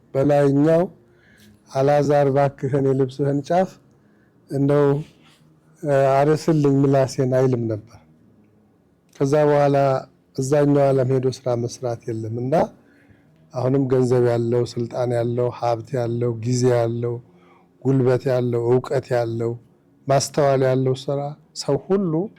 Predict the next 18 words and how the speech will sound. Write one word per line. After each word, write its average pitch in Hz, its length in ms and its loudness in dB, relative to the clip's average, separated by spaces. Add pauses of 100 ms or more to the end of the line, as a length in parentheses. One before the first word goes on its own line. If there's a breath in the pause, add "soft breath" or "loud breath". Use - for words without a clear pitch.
(160)
መቄዶንያን 135 640 -2
መደገፍ 127 560 -2
አለበት። 160 540 -2 (920 soft breath)
እ፣ 135 120 -2 (440)
ስራው 190 400 2
በቃ 175 220 0 (120)
መስክሮለታል። 127 840 0 (760 soft breath)
ከዚህ 156 340 2
በኋላ 180 420 2 (340)
ቢንያም 165 520 2
ብቻውንም፣ 180 880 0 (1200)
እ፣ 170 140 -2 (140)
እንዲሰራ 147 400 0
አይደለም 151 340 2
የሚጠበቀው። 117 640 -8 (1000 soft breath)
ሀገሪቱ 147 540 0 (100)
አብራው 139 380 2
እንድትሰራ፣ 123 420 -4